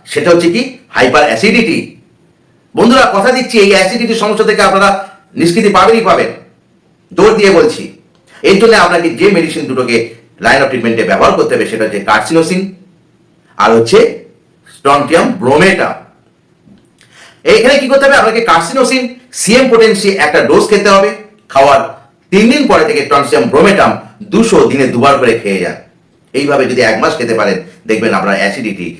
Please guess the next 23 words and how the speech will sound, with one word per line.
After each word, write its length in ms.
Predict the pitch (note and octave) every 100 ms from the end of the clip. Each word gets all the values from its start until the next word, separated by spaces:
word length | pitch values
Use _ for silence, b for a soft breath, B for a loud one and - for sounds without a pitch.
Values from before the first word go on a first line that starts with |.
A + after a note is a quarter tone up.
| -
সমস্যা 440 | - G2 G2+ F#2+ E2
দূর 300 | - C#3 B2
হয়ে 220 | G#2 F#2
গেছে 360 | F2+ E2+ E2 b b -
স্থায়ীভাবে। 580 | - G2+ G2+ E2 D2+ - _ _ _ _ _ _ _ _ _ _ _ _ B -
আপনারা 240 | G3+ B3
হয়তো 160 | A#3+ G#3+
অ্যাসিডিটির 440 | G3 A#3 A#3 A3+
জন্য 180 | A3+ A3
অনেক 240 | F#3+ C4+
মেডিসিন 300 | A3 F#3+ G3
শুনেছেন, 400 | E3+ E3+ D3 B2+
ন্যাট্রাম 380 | A#2 C3+ E3 D#3+
ফস 220 | D3 C#3 -
শুনেছেন, 380 | D3 C3+ B2+
নাইকোপোডিয়াম, 640 | A2+ A#2+ F3+ E3+ D#3 C#3 - -
রোবেনিয়া, 800 | C3 E3+ A#3 A#3+ G3 C#3 - - _ _ _ _ _ _ -
ইন্টারনেটে 380 | D#3+ F3+ E3+ E3
প্রচুর, 420 | F3 E3+ B3 -
প্রচুর 300 | F#3+ C4 C4+
মেডিসিনের 420 | G3+ F3 D3+ C3+
কথা 200 | A#2+ -
শুনেছেন, 360 | F2 D#2+ -